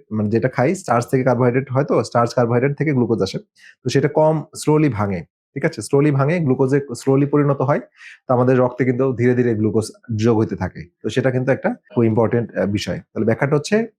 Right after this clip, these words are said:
এইটাই, হ্যাঁ, এনজাইমের অ্যাক্টিভিটিগুলো কমে যায় এবং যত শরীরে কম গ্লুকোজ নিঃসৃত হবে তত কিন্তু শরীরে ধীরে ধীরে ইনসুলিন বাড়বে। ইনসুলিন স্পাইক করা যাবে না, মানে এক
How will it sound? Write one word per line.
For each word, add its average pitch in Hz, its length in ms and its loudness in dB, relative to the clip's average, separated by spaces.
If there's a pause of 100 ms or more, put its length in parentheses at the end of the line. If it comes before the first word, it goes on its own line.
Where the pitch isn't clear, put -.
(100)
এইটাই, 110 260 0
হ্যাঁ, 185 160 2
এনজাইমের 131 480 2
অ্যাক্টিভিটিগুলো 135 500 0
কমে 123 240 0
যায় 82 160 -6 (320)
এবং 113 160 4
যত 127 180 4
শরীরে 160 580 2 (100)
কম 131 240 2
গ্লুকোজ 131 380 2
নিঃসৃত 127 320 -4
হবে 131 260 0 (380)
তত 123 160 2
কিন্তু 127 240 2
শরীরে 127 480 0 (320)
ধীরে 156 240 4
ধীরে 123 180 2
ইনসুলিন 107 320 -2
বাড়বে। 85 260 -6 (360)
ইনসুলিন 160 360 2
স্পাইক 151 380 0
করা 127 220 2
যাবে 92 220 -2
না, 90 100 -8
মানে 113 160 -2
এক 135 80 2